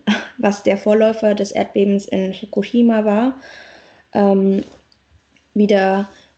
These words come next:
Daten bereitgestellt, um halt zu sehen, wie, ähm,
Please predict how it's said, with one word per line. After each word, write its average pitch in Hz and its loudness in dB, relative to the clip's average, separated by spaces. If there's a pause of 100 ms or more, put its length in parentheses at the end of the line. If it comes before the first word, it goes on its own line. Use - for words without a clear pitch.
(140)
Daten 208 2
bereitgestellt, 190 -2
um 180 0
halt 185 -4
zu - -14
sehen, 208 2
wie, 185 -2
ähm, 175 -6